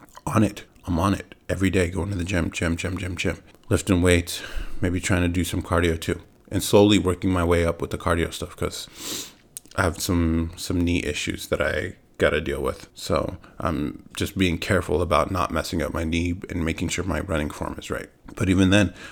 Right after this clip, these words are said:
like, if I miss a day or two of going to the gym, now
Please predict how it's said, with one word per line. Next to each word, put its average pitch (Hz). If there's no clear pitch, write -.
like, 87
if 92
I 90
miss 85
a 90
day 85
or 85
two 85
of -
going 90
to 85
the 85
gym, 92
now 82